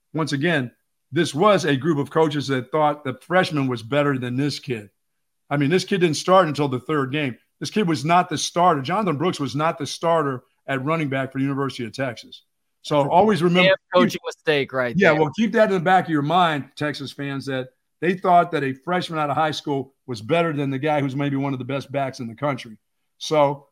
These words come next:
Speaker 1: although the other, although the other kid is starting to come along and things are all right, their original thought was not, that he wasn't good enough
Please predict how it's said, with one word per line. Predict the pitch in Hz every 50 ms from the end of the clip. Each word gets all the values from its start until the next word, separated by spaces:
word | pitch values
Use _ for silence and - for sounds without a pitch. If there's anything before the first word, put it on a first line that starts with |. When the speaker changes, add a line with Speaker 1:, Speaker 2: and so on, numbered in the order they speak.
| _ _ -
Speaker 1:
although | 151 156 160 170 196 185
the | 160 165 170
other, | 180 175 185 185 -
although | - 180 185 180 170 180 180 190
the | 180 185
other | 185 190 180 180
kid | - - 180 165
is | 160 147
starting | - - 160 165 160 165
to | 139
come | - 170 175
along | 165 160 151 156 156 156 156 147
and | 131 -
things | - 160 156 139
are | 143 147
all | 151
right, | 151 143 127 - _ _ _ _ _ _ _ -
their | 123 117 160 196 202
original | 190 180 196 185 147 175 175 156
thought | - - - 180 175 165 160
was | 147 135 123 123
not, | 156 - - 139
that | 139 147 131
he | 139 170 180
wasn't | 165 170 165 - 143 143 127
good | 127 165 156
enough | 135 139 147 156 160 139 -